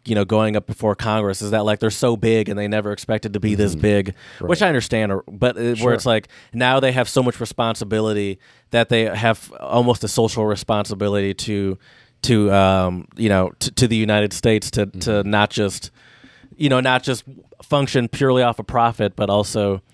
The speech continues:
Speaker 1: you know, provide a fair space for people. Uh, I, I, I guess I don't know. I, I, I struggle with that sometimes.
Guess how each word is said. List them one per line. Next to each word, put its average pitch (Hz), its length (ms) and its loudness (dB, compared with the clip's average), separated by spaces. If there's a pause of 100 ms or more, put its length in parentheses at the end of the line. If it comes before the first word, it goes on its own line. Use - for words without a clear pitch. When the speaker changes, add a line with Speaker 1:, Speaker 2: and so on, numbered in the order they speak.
(240)
Speaker 1:
you 113 140 0
know, 101 120 4
provide 101 600 0
a 98 140 -4
fair 101 360 4
space 104 340 -2
for 101 140 -8
people. 98 440 -8 (640)
Uh, 107 280 4 (440)
I, 143 80 2 (560)
I, 120 100 0
I 127 40 0
guess 135 160 0
I 135 100 2
don't 117 120 0
know. 107 240 -2 (180)
I, 113 260 2
I, 110 120 2
I 117 40 4
struggle 117 340 2
with 98 100 0
that 98 160 -2
sometimes. 98 640 -6